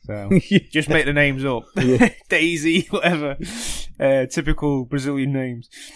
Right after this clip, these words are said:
Speaker 1: So, um, anyway, so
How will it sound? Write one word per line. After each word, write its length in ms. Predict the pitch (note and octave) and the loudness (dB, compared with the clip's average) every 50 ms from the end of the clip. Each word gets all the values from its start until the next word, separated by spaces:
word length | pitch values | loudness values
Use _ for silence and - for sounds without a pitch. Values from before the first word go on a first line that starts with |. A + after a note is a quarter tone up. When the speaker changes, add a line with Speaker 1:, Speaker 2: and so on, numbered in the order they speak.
| - - - - - - _ | -20 -20 -20 -20 -20 -20 _
Speaker 1:
So, 340 | - - D3 C#3+ C#3+ C#3+ C#3+ | -8 -4 -2 -2 -2 -2 -2
um, 480 | C#3 C#3 C#3 C3+ C3+ C3 C3 B2 A#2+ - _ _ _ _ _ _ - _ _ - | -2 -2 -2 -4 -6 -6 -8 -8 -10 -12 _ _ _ _ _ _ -20 _ _ -8
anyway, 280 | - D3+ C#3+ B2+ A#2 A2 | -6 -4 -2 -2 -4 -4
so 400 | - - - D3+ C3+ C3+ B2+ - | -4 -4 -2 -2 -2 -2 -2 -6